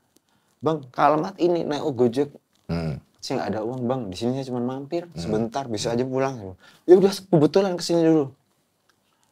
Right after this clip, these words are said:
Speaker 1: Suruh datang di satu daerah, diajak ngopi, ngobrol. Akhirnya, apa namanya, awalnya ditanya jawabnya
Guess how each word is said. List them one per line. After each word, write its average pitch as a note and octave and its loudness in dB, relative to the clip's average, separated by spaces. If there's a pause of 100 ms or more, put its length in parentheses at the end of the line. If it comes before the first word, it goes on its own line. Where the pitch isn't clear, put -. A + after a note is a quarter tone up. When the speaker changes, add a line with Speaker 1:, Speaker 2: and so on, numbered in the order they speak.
(160)
Speaker 1:
Suruh - 4
datang F3+ 6
di D#3+ 10
satu D#3 8
daerah, B2 6 (720)
diajak A#2+ 4
ngopi, D#3+ 6
ngobrol. C3 2 (1300)
Akhirnya, A#2 -2 (720)
apa C3 4
namanya, B2 6
awalnya B2+ 6
ditanya - -2
jawabnya G#2 4